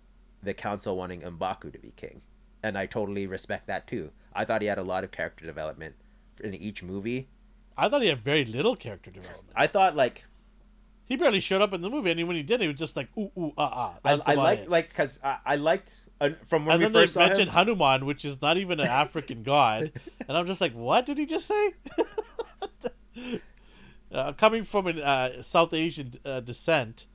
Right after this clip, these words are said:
Speaker 2: I was kinda, like, caught off guard when he said Hanuman. I'm like, "Huh?" For those who don't know, Hanuman is an Indian god, uh, or not a god, a revered deity of God. And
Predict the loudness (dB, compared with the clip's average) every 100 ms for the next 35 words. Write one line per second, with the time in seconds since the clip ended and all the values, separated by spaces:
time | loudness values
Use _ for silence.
0 | -20 -20 -20 -6 2 2 2 0 2 0
1 | -2 0 2 2 0 0 0 0 -4 -6
2 | -6 -6 -6 -8 -8 -10 -12 -16 -14 -4
3 | -2 -4 -10 _ -20 -14 -6 2 4 4
4 | 0 -2 -2 2 2 2 -2 -4 -2 -4
5 | -4 -8 -8 -10 -10 -10 -8 -6 -6 -8
6 | -16 -20 -20 -20 -20 -12 0 4 4 4
7 | -2 -10 -16 -20 -20 _ -10 -8 -4 -6
8 | -4 -4 -4 -6 -6 -6 -8 -8 -8 -8
9 | -8 -8 -10 -18 -18 -10 -8 -8 -12 -16
10 | -12 -10 -10 -8 -6 -6 -10 -18 -20 -20
11 | -20 -20 -16 -10 -8 -8 -12